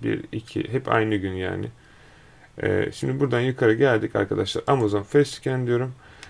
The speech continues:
ve sistem başlıyor. Şimdi burada ne oluyor? Normalde AliExpress'teki fiyatların da çoğu gösteriyor ama şu an aramış olduğumuz satıcı Amazon'dan ağırlık çalıştığı için Amazon'dan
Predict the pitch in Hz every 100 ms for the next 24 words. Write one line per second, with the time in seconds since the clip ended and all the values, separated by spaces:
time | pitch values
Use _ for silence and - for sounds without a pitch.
0 | - - 127 123 - 120 127 120 104 98
1 | - - - - - - - - 160 131
2 | 165 160 127 143 - - - 139 127 90
3 | 85 - - - - 156 185 170 131 156
4 | - 135 156 147 - 143 - 139 - 143
5 | 135 143 135 123 143 135 127 113 - 131
6 | 120 135 110 - 123 - 113 123 131 127
7 | 110 117 110 - 117 110 95 98 117 120
8 | 113 117 117 120 104 101 - 104 104 -
9 | 120 - - 120 117 110 117 117 113 120